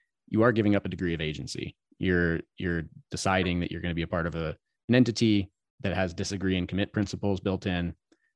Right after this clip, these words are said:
Um, you know, you, you don't necessarily get to decide all of the ways that you will have to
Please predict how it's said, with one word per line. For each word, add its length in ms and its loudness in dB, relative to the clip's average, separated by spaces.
Um, 340 -4
you 80 0
know, 60 0
you, 260 -2
you 120 0
don't 200 4
necessarily 800 -2
get 180 -6
to 80 -6
decide 540 -2
all 160 2
of 80 -6
the 80 -4
ways 280 -2
that 140 -4
you 340 -4
will 120 -2
have 260 -4
to 300 -4